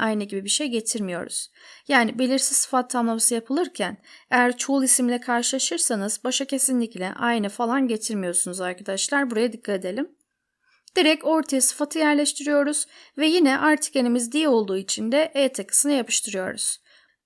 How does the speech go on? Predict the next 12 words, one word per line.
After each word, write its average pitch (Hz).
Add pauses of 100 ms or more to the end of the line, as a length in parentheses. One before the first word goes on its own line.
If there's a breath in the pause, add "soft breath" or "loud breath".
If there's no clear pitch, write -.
(140)
Bunte 339
Strümpfe, 208 (560)
yani 262
renkli 240
çoraplar. - (3250)
Ergänzen 330
Sie 330
die 285
Sätze, 240 (140)
cümleleri 262
tamamlayınız 247
denilmiş. 196